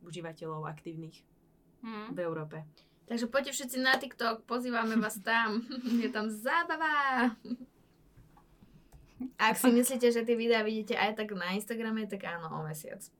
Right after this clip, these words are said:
Speaker 3: Eh, čo je zaujímavé, je, ale dalo sa to čakať, TikTok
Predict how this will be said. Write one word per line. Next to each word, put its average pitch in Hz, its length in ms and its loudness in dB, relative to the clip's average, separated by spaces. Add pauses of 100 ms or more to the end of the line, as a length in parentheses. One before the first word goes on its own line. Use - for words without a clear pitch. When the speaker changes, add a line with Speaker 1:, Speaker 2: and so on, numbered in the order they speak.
(1000)
Speaker 3:
Eh, 208 840 4
čo 208 180 -2
je 339 120 6
zaujímavé, 285 720 4 (480)
je, 220 480 4
ale 226 240 6
dalo 220 180 6
sa 202 140 -2
to 196 100 -4
čakať, 240 540 2 (580)
TikTok 247 560 0